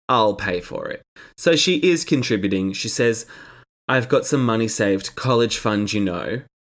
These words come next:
And she thinks, "College schmollage." She's not gonna go to college because she has no desire to leave Forks, because Forks is where she hung out with a boyfriend for three months.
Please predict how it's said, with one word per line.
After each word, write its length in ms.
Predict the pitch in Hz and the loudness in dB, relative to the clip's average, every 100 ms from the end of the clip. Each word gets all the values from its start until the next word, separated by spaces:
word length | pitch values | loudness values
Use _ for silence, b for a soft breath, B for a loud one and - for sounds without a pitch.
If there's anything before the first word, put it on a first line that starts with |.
| _ - | _ -4
And 140 | 135 | -2
she 80 | 135 | 0
thinks, 300 | 139 120 - | 0 -2 -2
"College 360 | 143 131 120 | 0 2 2
schmollage." 840 | - - 123 117 110 98 - - - _ _ _ _ - | 0 0 0 2 2 0 -2 -6 -10 _ _ _ _ -6
She's 260 | - 123 | -2 0
not 140 | 120 113 | 0 0
gonna 180 | 110 | 0
go 120 | 104 101 | 0 0
to 60 | |
college 380 | - 104 98 - - | 0 -2 -2 -4 -6
because 240 | - 147 | -2 0
she 120 | 123 131 | 2 0
has 160 | 117 | 2
no 180 | 117 113 | 2 2
desire 380 | 117 113 110 107 | 2 2 2 2
to 80 | 107 | 2
leave 200 | 107 104 | 0 0
Forks, 640 | - 123 - - - - B B B _ | 0 0 -2 -6 -8 -8 B B B _
because 520 | 123 135 110 - - _ | -6 0 0 0 -6 _
Forks 360 | - 113 110 - | -2 -2 0 -6
is 120 | 101 | -4
where 140 | 104 98 | -2 -2
she 140 | 104 | -4
hung 180 | 98 98 | -4 -4
out 100 | 82 | -4
with 120 | 98 | -4
a 40 | |
boyfriend 400 | 98 98 98 98 | -2 -2 -2 -6
for 60 | 98 | -6
three 220 | - 104 | -6 -4
months. 500 | 98 101 123 - - | -4 -6 -10 -12 -14